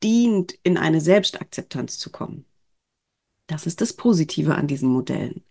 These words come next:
Das Gefährliche an diesen Modellen, und da ist Human Design nur eins davon, ist, wie bei allen Modellen, wenn man beginnt, sie dogmatisch zu nehmen.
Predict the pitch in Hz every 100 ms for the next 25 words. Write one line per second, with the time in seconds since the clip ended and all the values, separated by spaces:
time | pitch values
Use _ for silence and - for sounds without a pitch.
0 | _ _ _ _ _ _ - - - -
1 | - - 208 - 214 - 294 311 254 -
2 | - 180 180 170 165 156 151 139 143 208
3 | 233 - 180 175 175 170 - _ _ 175
4 | 175 185 185 170 160 156 156 147 156 180
5 | 247 - 143 127 - - 190 339 - _
6 | _ - - _ _ - 214 233 - -
7 | _ _ _ _ _ _ _ _ _ 175
8 | 180 180 170 160 - 220 269 190 170 -
9 | 156 156 143 160 180 160 175 202 190 147
10 | 147 165 185 185 175 170 - 170 160 170
11 | - 131 - _ - 120 120 120 117 -